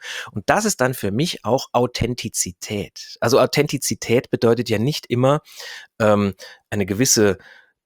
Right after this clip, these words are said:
wie soll ich das sagen, ähm,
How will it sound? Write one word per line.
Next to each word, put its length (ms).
wie 720
soll 120
ich 80
das 160
sagen, 380
ähm, 360